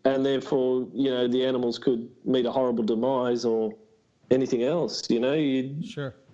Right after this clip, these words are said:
Speaker 1: it, it's all about the keeper and how you look at your animals. It's not about what they're kept in. And unfortunately, you know, we've always been judged on how we, or what we keep our animals in,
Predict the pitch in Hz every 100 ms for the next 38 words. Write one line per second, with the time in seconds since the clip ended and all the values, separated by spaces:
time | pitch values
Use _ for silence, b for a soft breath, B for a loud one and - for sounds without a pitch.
0 | - - 143 - - 185 190 170 165 147
1 | - 165 147 156 135 120 117 143 139 131
2 | 123 131 139 135 120 131 123 101 120 147
3 | 139 123 123 107 - 117 117 123 123 110
4 | 131 110 123 117 117 123 123 160 156 135
5 | 123 123 B B B B - 131 127 123
6 | 131 135 127 120 127 120 117 113 - _
7 | B B _ - 135 123 123 117 123 113
8 | 107 120 127 120 117 107 117 107 123 127
9 | 120 - 127 110 110 113 113 110 104 110
10 | 107